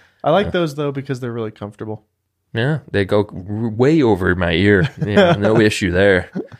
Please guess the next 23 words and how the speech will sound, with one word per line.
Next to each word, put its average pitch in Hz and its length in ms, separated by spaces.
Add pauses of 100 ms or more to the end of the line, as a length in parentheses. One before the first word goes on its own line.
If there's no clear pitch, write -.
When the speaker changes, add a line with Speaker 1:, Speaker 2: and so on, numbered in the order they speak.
(360)
Speaker 2:
No 101 100
issue 101 200
there. 95 160
I - 20
use 120 280
the 98 160
Sony 87 460
X 85 220
M 85 100
fours 85 380
and 82 100
they're 87 120
great. 85 340
And 92 80
I 92 60
love 98 220
that 95 180
they 87 120
pack - 440
down 87 240
nice 85 200
and 95 100
Speaker 1:
Mm-hmm. 131 60